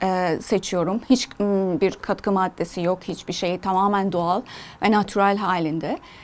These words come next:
E, bildiğimiz klasik kuru yemişleri kullanıyorum. Onun yanında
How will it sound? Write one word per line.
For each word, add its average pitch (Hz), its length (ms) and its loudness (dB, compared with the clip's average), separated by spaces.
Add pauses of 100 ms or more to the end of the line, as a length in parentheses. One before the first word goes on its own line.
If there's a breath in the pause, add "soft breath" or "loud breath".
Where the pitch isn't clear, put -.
(160 loud breath)
E, 214 580 4 (1200)
bildiğimiz 320 480 8
klasik 269 420 2
kuru 254 140 2
yemişleri 226 400 2
kullanıyorum. 220 640 2
Onun 240 260 8
yanında 247 520 6